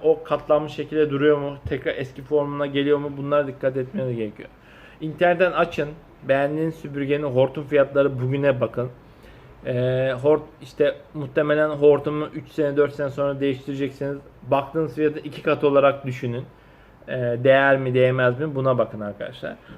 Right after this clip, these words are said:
Hortum satın alırken bunlara dikkat etmeniz gerekiyor. Ee, bir diğer husus, e, şimdi hortuma baktık. Hortumlar da bugün yani en iyi ihtimalle bir hortum,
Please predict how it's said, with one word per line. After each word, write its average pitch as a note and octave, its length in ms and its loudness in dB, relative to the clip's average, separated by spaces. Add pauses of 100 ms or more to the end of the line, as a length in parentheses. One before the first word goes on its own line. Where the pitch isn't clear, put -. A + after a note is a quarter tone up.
(120)
Hortum F3+ 380 4
satın E3 320 -4
alırken E3+ 500 0
bunlara D3+ 340 0
dikkat C3 280 -6
etmeniz C3+ 520 -6 (320)
gerekiyor. B2+ 440 -4 (1200)
Ee, C3 340 0
bir G#3+ 240 0
diğer F3+ 220 6
husus, E3+ 380 -2 (800)
e, C#3 300 -2
şimdi F#3 300 -6 (300)
hortuma F3+ 480 2
baktık. F3+ 360 0 (240)
Hortumlar A3 520 2
da C3+ 140 0
bugün E3+ 240 -4
yani D3+ 280 -2
en D3+ 220 -2
iyi F3 180 -2
ihtimalle B2+ 500 0
bir E3 80 -2
hortum, B2 420 -2